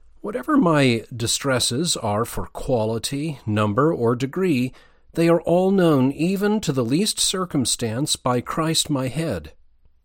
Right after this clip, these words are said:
He looks down from heaven upon all my afflictions, and understands them more fully than I feel them. Psalm thirty-eight verse nine, "Lord, all my desire is before thee,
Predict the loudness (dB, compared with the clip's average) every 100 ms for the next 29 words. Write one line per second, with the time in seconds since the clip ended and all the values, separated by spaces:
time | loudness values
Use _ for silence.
0 | _ _ _ _ _ _ _ -2 2 2
1 | 2 0 0 0 0 0 -2 0 -2 2
2 | 2 4 4 4 2 2 2 0 -2 -4
3 | -6 -4 -6 -4 -4 -6 -12 -20 -20 _
4 | _ 2 6 6 4 0 0 2 2 4
5 | 4 6 4 2 2 2 2 0 0 0
6 | 0 -2 -4 -4 -2 -2 -4 -6 -10 -16
7 | _ -20 -20 _ _ _ _ -20 _ _
8 | _ _ _ -2 2 2 2 -2 -6 _
9 | -2 -2 0 0 -2 -2 -4 -2 -2 -2
10 | -2 -2 -4 -8 -14 -18 -20 -10 2 6
11 | 8 6 4 4 6 8 6 4 2 0
12 | 0 0 0 0 -2 -6 -6 -2 -2 0
13 | -4 -6